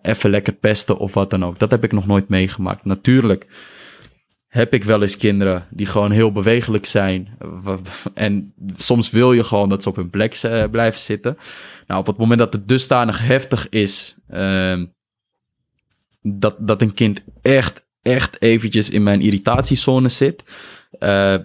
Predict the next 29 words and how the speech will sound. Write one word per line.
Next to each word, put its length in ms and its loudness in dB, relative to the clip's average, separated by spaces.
dan 220 0
zeg 200 0
ik 80 -2
meestal 340 2
tegen 220 0
dat 160 -4
kind 220 0
van, 160 -2
"Hey, 160 2
ik 400 -6
probeer 380 2
me 80 4
nu 220 4
heel 200 4
rustig 340 2
te 80 0
houden. 480 2
Ehm, 520 -2
ik 160 0
merk 300 2
dat 140 0
je 220 2
heel 260 2
druk 260 0
bent," 220 0
op 60 -16
het 100 -20
moment 200 -6
dat 100 -8